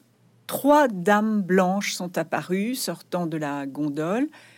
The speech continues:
identiques, absolument identiques, même taille, même proportion, même costume, même chaussures, même petit éventail.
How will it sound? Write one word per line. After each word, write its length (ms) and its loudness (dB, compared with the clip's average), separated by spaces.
identiques, 680 4
absolument 440 -2
identiques, 720 -2
même 220 0
taille, 560 0
même 240 -2
proportion, 920 -2
même 240 -2
costume, 720 -4
même 160 -2
chaussures, 800 -4
même 220 6
petit 340 -2
éventail. 720 -4